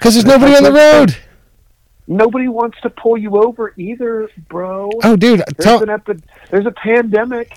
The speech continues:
Speaker 1: Yeah, man,
Speaker 2: Like,
Speaker 1: if I get pulled
Speaker 2: what are you gonna
Speaker 1: over,
Speaker 2: do, stick your head in the door?
Speaker 1: I'm gonna start
Speaker 2: <laughs>
Speaker 1: fake coughing, sneezing.
Speaker 2: <laughs> I know.
Speaker 1: It'll be
Speaker 2: I know.
Speaker 1: bad.
Speaker 2: I
Speaker 1: It'll
Speaker 2: know.
Speaker 1: be bad.
Speaker 2: And, you know, it's, it's funny because we're, you know, we're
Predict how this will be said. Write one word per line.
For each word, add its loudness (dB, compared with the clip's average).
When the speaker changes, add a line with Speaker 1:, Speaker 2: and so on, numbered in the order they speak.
Speaker 1:
Yeah, 2
man, 4
Speaker 2:
Like, -4
Speaker 1:
if -20
I 2
get 0
pulled 2
Speaker 2:
what 6
are 6
you 2
gonna 2
Speaker 1:
over, -2
Speaker 2:
do, -14
stick -8
your -4
head -2
in -2
the -10
door? -8
Speaker 1:
I'm 2
gonna 4
start 2
Speaker 2:
<laughs> -20
Speaker 1:
fake 0
coughing, 4
sneezing. 4
Speaker 2:
<laughs> -16
I -10
know. -2
Speaker 1:
It'll 2
be 2
Speaker 2:
I 4
know. 4
Speaker 1:
bad. 0
Speaker 2:
I -2
Speaker 1:
It'll 2
Speaker 2:
know. 2
Speaker 1:
be -4
bad. -4
Speaker 2:
And, -4
you -4
know, -4
it's, -8
it's -10
funny -6
because -10
we're, -8
you -10
know, -14
we're -2